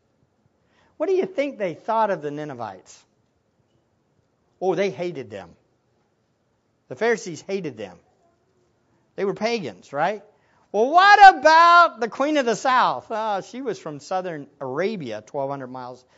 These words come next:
south, most likely, Sheba. They hated them too, because they were more of those that had come against them.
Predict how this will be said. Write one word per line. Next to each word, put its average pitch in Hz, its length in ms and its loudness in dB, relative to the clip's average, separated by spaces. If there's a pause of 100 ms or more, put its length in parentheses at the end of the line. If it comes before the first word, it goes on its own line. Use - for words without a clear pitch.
(140)
south, 160 480 -4
most 135 260 -8
likely, 139 480 -8 (120)
Sheba. 156 440 -4 (1080)
They 254 120 -2
hated 330 300 2
them 370 240 2
too, 349 640 6 (680)
because 262 260 4
they 320 100 8
were 330 160 4
more 330 760 8 (120)
of 226 160 0
those 254 340 4
that 220 140 0
had 196 180 -2
come 208 180 0
against 175 440 -4
them. 117 320 -8